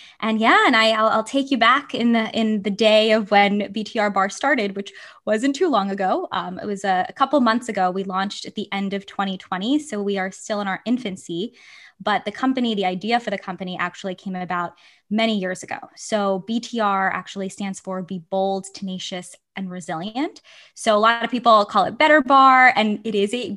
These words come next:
better for you bar, which is great. I'm happy to hear that people are latching onto that, but it really stands for something deeper. And I actually named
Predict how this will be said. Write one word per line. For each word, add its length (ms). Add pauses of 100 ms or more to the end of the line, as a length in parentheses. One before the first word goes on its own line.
better 280
for 180
you 160
bar, 260
which 180
is 80
great. 260
I'm 80
happy 280
to 60
hear 220
that 120
people 300
are 120
latching 380
onto 220
that, 360
but 200 (360)
it 120
really 320
stands 360
for 160
something 520
deeper. 560
And 400
I 60
actually 460
named 280